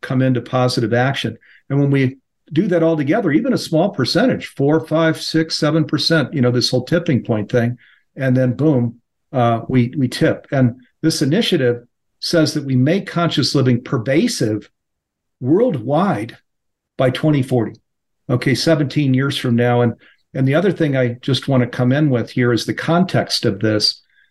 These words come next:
As we know, in today's world, many of the people that I talk to,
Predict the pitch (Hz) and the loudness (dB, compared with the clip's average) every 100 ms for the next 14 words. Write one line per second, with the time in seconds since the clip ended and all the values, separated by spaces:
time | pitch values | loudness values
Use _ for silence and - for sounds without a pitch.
0 | - 131 117 135 135 170 151 123 - 139 | -6 -4 -2 0 2 2 2 0 -2 0
1 | 156 185 117 120 117 123 - _ _ _ | 2 2 2 0 0 -2 -8 _ _ _
2 | - 139 202 226 143 - 139 131 131 123 | -6 -2 2 2 0 0 -2 0 0 0
3 | 123 165 185 127 110 - 127 120 120 | 2 0 0 -2 -2 -2 2 2 0